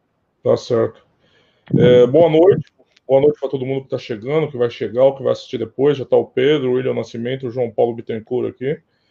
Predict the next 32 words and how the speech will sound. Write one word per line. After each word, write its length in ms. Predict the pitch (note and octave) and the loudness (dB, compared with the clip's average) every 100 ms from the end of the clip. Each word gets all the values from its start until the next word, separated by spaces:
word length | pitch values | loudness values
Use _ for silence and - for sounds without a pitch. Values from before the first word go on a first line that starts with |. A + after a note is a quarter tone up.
| _ - | _ -10
Tiveram 400 | B2+ B2+ B2+ A#2+ B2 | 2 4 4 4 2
ontem 340 | A#2 A2+ A2 | -2 -6 -6
também 280 | - A#2 A2+ | -6 -6 -2
com 100 | A#2 | -4
a 40 | |
gente 220 | A#2 A2 A2+ | -4 -8 -6
na 100 | G#2+ | -2
live 340 | A2+ A#2+ A2 | 2 0 0
lá 140 | A2 G#2+ | 0 0
do, 200 | G#2+ G2 | -2 -8
do 120 | G2 | -10
Benfica. 600 | G#2 G#2+ - C#3 D3 D#3+ - _ _ _ _ _ _ _ _ _ | -10 -10 -6 -8 -6 -10 -10 _ _ _ _ _ _ _ _ _
E 80 | C3 | -4
vamos 280 | B2+ F#3 G#3 | 2 4 4
lá, 120 | G3+ | 4
vamos 240 | F3 F#3+ G3+ | 4 2 0
discutir 300 | - G3+ G3+ | -6 -6 -4
um 60 | |
pouquinho, 380 | F#3+ E3+ - D#3 | -4 -6 -4 -4
né? 120 | D3 | -4
Falar 240 | C#3+ C#3 C#3+ | -2 0 2
de 60 | C#3+ | 0
apostas. 520 | C3+ C3+ C3+ C#3 D#3+ | 2 2 2 2 2
É, 60 | |
o 40 | A3 | 2
que 120 | A3 | 0
você 100 | B3+ | 2
tava 140 | B3 A#3+ | 2 4
falando 220 | B3 B3 | 4 4
é 40 | |
interessante 720 | C4 B3+ G#3+ - A3 A3+ - | 2 2 2 4 4 4 0
de, 440 | C#3+ D3+ C3+ A#2+ | -4 -2 0 -2